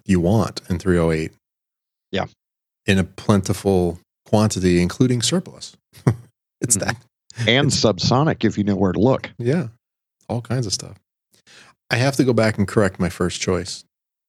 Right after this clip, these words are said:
Speaker 2: Okay.
Speaker 1: If I can. Are you, are you, sorry, you're done with that one?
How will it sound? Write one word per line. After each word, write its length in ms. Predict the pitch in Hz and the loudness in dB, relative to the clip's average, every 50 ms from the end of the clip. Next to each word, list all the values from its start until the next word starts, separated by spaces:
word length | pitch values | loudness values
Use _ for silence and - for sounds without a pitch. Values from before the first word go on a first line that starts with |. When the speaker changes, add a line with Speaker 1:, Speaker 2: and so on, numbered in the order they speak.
| _ _ _ _ _ _ _ _ _ - | _ _ _ _ _ _ _ _ _ -6
Speaker 2:
Okay. 220 | - 90 - 104 107 107 | -4 -2 0 -2 0 0
Speaker 1:
If 160 | - - - - | -2 -2 -2 -2
I 60 | 87 | -2
can. 260 | - - 85 80 80 | 0 0 -2 0 0
Are 120 | 85 95 95 | 0 2 2
you, 120 | 92 92 - | 2 0 0
are 100 | 101 92 | -2 -2
you, 60 | 87 | -2
sorry, 320 | - - 95 87 82 82 85 | 0 0 0 0 0 0 -2
you're 100 | 87 87 | -2 -2
done 180 | 90 87 85 87 | -2 -2 -2 -4
with 100 | 87 - | -6 -6
that 180 | 85 85 - | -6 -6 -6
one? 160 | 90 87 87 | -6 -10 -12